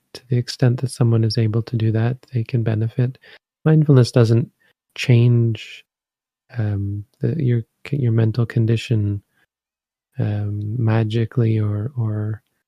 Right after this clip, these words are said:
uh, immediately. And there are even, I would say, perhaps brain conditions which are likely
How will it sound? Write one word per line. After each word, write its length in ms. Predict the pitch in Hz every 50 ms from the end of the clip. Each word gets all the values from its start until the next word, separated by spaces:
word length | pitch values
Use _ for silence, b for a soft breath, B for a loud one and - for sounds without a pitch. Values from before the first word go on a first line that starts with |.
| _ _ _ _ _ _ _ _ _ - 123
uh, 40 | 113
immediately. 1040 | 107 104 110 110 107 107 110 113 110 123 120 113 120 131 117 120 120 120 123 - _ _ _ _ _ _ _ _ _ _ _ _ _ _ _ _ _ _ _ _ _ _ _ _ _ _ _ _ _ _ _ _ _ _ - 131
And 320 | 117 110 113 110 110 110
there 180 | 107 117 117 117 117
are 40 | 120
even, 320 | 117 113 107 117 113 113
I 80 | 117 117
would 200 | 113 113 107 -
say, 380 | - 127 117 113 110 113 123 170 _ - 269 _ _ _ _ _ _ -
perhaps 400 | - 120 110 110 - - - -
brain 480 | - 123 113 127 127 131 139 139 131
conditions 720 | 127 - 117 113 117 113 - - - 127 127 123 117 - -
which 380 | - - - - - - -
are 380 | 107 104 104 107 107 110 107 - _ b b b b _ _ _ _ _ _ -
likely 720 | 123 117 113 - _ - - - 117 110 110 110 107 104